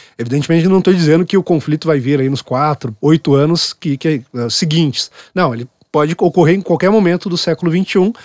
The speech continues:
mas a gente tá passando claramente por esse reajuste de força. O que ocorre no Oriente Médio impacta, como eu disse, é,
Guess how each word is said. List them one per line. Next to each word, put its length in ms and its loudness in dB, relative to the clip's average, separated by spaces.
mas 640 0
a 80 -2
gente 260 0
tá 220 0
passando 380 0
claramente 400 -2
por 140 -4
esse 160 -4
reajuste 500 0
de 80 -4
força. 340 0
O 40 -8
que 100 -2
ocorre 460 2
no 80 4
Oriente 280 0
Médio 400 -4
impacta, 640 0
como 180 -2
eu 40 0
disse, 420 -4
é, 200 -8